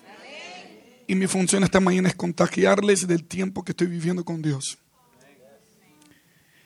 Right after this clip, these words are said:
El año dos mil catorce fue un año de mucho trabajo para mi familia, para el ministerio que pertenecemos, Toma tu lugar en Argentina.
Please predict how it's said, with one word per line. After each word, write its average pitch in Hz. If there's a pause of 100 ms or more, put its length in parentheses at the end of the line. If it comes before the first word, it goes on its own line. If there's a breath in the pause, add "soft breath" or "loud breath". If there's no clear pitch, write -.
(260 soft breath)
El 190
año 202
dos 190
mil 190
catorce 196
fue 196
un 196
año 202
de 180
mucho 190
trabajo 175 (720)
para 170
mi 170
familia, 185
para 170 (200)
el 170
ministerio 175
que 175
pertenecemos, 170 (380 soft breath)
Toma 175
tu 175
lugar 170
en 175
Argentina. 175